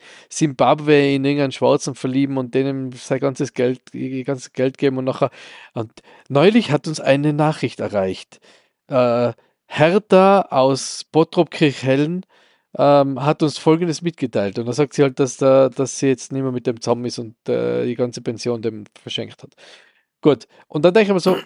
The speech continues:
<clears throat> fuck, in der Zeit hatte ich mir jetzt einfach einen Film anschauen können, wo sich Leute Gedanken drüber gemacht haben oder auch ein Spiel spielen können, wo Leute sich was gedacht haben und viel Energie investiert haben. Anstatt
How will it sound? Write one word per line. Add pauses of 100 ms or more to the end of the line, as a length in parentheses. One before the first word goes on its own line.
<clears throat>
fuck,
in
der
Zeit
hatte
ich
mir
jetzt
einfach
einen
Film
anschauen
können,
wo
sich
Leute (380)
Gedanken
drüber
gemacht
haben
oder
auch (440)
ein
Spiel
spielen
können,
wo
Leute (1000)
sich
was (340)
gedacht
haben
und
viel
Energie
investiert
haben. (540)
Anstatt